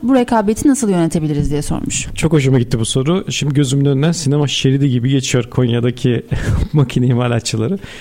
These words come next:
Speaker 2: Hakikaten rekabet yoğun bir alan. Ee, yani iç pazar ve dış pazar olarak ayrı ayrı değerlendirmek lazım. Ee,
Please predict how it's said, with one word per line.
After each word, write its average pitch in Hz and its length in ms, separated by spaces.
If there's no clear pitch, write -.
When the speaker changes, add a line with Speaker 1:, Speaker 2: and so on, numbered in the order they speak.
Speaker 2:
Hakikaten 120 500
rekabet 107 500
yoğun 107 260
bir 113 80
alan. 127 360
Ee, 131 340
yani 139 180
iç - 180
pazar 127 360
ve 147 80
dış 143 160
pazar 113 200
olarak 160 320
ayrı 143 240
ayrı 113 200
değerlendirmek 107 760
lazım. 156 500
Ee, 131 360